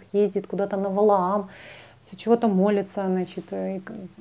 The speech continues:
каждый кто во что гораст. Вот такую сильную религиозную зависимость. Это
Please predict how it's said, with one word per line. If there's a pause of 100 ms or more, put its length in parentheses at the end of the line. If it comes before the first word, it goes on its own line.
(380)
каждый
кто
во
что
гораст.
Вот
такую
сильную
религиозную
зависимость. (100)
Это